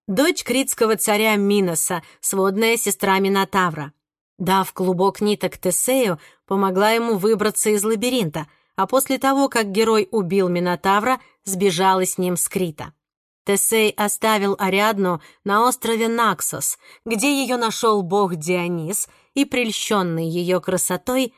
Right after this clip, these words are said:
женился на ней. Артемида, Диана, богиня охоты, дочь Зевса,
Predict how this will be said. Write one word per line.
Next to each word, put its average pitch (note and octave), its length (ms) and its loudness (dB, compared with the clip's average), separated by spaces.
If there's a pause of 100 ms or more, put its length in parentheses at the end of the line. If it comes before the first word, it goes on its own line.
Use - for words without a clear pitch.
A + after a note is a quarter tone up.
(260)
женился A3+ 680 0
на E3 160 -4
ней. D#3 400 -8 (760)
Артемида, C4 880 0 (280)
Диана, F#3 680 0 (300)
богиня G3+ 580 2
охоты, G#3 640 0 (180)
дочь G3+ 320 2
Зевса, F#3 600 0